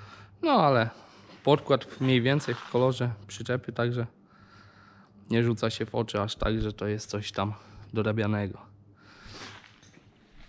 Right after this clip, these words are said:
Także to tyle w tym odcinku.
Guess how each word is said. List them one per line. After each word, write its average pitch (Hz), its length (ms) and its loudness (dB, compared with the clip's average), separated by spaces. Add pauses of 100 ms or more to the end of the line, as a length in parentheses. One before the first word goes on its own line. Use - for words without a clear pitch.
(480)
Także 180 280 6
to 139 120 0
tyle 139 360 8 (460)
w - 60 -18
tym 131 160 2
odcinku. 123 520 2